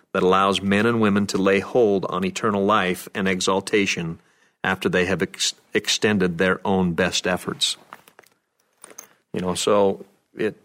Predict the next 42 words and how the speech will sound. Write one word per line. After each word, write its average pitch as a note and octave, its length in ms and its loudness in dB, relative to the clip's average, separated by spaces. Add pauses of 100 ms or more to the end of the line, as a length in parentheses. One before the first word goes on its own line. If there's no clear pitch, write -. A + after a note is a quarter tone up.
(760)
this G#2+ 280 2
grace, G#2 520 2
this F#2+ 160 -2
help A#2 320 -2
from A2 160 -2
heaven, F#2 420 -2 (140)
the F#2+ 160 -2
help G#2 320 0
that G#2+ 100 0
only G#2 260 4
the F#2 120 0
Savior F#2+ 380 0
can F2 240 -2
give F#2+ 200 2
us, - 280 -2 (920)
for F#2 160 0
us A2+ 220 2
to, F#2 340 2 (400)
to - 100 -6
be G#2 120 2
worthy G#2 400 4
of E2 80 0
that F2+ 180 0
help F2 320 -2
and E2 180 -4
for G2+ 160 2
us G#2 180 0
to A#2 100 -6
qualify A#2+ 680 0
ourselves F2 600 0
and F2+ 120 -2
place B2 320 0
ourselves A2 400 2
in G#2+ 100 2
a F#2+ 40 2
position G2+ 640 0 (320)
to F#2 100 -2
receive A#2 440 0
that G#2+ 160 2
help A#2+ 200 -2
from G2 200 -4
him, F#2+ 480 0